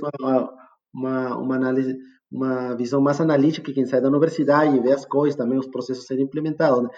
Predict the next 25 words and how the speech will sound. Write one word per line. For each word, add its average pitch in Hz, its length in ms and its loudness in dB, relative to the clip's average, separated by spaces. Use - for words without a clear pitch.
Então, 208 120 2
essa 240 160 2
relação 180 480 6
das 175 160 4
habilidades, 143 800 4
de 127 100 -4
como 180 380 0
lidar, 156 460 4
né, 139 260 2
eh, 113 600 -6
com 127 120 -8
o 123 460 -6
pessoal 131 300 2
que 135 80 -4
você 127 180 0
vai, 131 240 6
se 120 120 -8
vai 135 100 6
mudar 127 320 4
um 131 80 2
processo 165 640 4
ou 127 80 2
implementar 120 420 0
uma 123 120 0
nova, 120 340 2